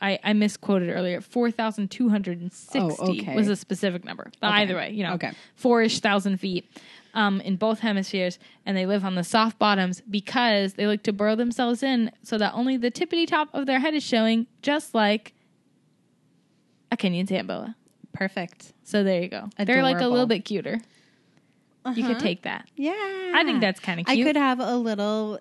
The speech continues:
Speaker 2: sea forest of just the heads of hagfish.
Speaker 1: Yeah.
Speaker 2: Yeah.
Speaker 1: Sure.
Speaker 2: I could have a little terrarium.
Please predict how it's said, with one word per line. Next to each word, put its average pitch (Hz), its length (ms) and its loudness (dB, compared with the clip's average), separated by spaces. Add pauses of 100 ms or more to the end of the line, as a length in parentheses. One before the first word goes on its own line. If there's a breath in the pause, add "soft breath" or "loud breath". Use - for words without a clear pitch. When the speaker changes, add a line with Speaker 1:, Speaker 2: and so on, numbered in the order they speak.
Speaker 2:
sea - 380 -2
forest 156 760 -8
of 180 240 -2
just - 320 -8
the 202 80 -6
heads 175 600 -10 (680 soft breath)
of 160 420 -8
hagfish. - 840 -12
Speaker 1:
Yeah. 185 220 -6 (380)
Speaker 2:
Yeah. 214 140 -8 (160)
Speaker 1:
Sure. 214 640 2
Speaker 2:
I 208 60 0
could 208 160 2
have 190 260 -4
a 185 40 -2
little 185 220 -2
terrarium. 185 840 -10